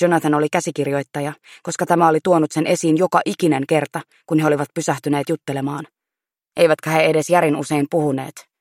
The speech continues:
He olivat tavanneet ehkä puolisen tusinaa kertaa,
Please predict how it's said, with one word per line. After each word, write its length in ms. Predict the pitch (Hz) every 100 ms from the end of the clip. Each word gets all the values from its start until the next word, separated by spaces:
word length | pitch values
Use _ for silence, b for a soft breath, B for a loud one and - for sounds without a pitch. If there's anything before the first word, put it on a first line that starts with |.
| _ _ _ _ _ _ 185
He 40 |
olivat 200 | 180 175
tavanneet 400 | - 185 170 151
ehkä 180 | 165 - 160
puolisen 400 | 196 170 147 143
tusinaa 360 | 165 156 143 143
kertaa, 480 | 165 143 - 139